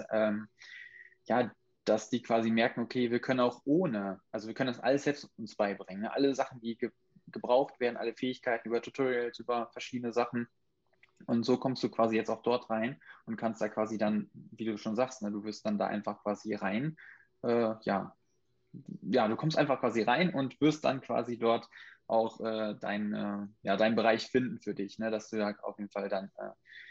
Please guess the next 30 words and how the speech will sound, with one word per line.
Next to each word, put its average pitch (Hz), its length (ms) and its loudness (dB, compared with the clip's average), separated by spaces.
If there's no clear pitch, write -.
richtig 113 280 -2
drin 107 260 4
bist. 95 200 0
Und 107 120 2
du 110 60 0
kannst 110 280 0
dir 113 140 2
einfach 107 440 -2
das - 120 -14
ganze 113 320 0
Wissen, 120 240 -2
was 117 120 -4
du 113 100 -2
dafür 104 180 -8
benötigst, 107 480 0
selbst 113 240 2
beibringen. - 360 -8
Und, 98 380 -6
ähm, 98 280 -2
das 110 200 2
ist, - 100 -14
glaub 113 120 4
ich, 113 100 -2
mal 110 200 2
echt - 220 -4
spannend, 113 360 -2
auch 110 160 0
für 107 140 -8
viele 107 320 -2
Zuhörer, 113 600 0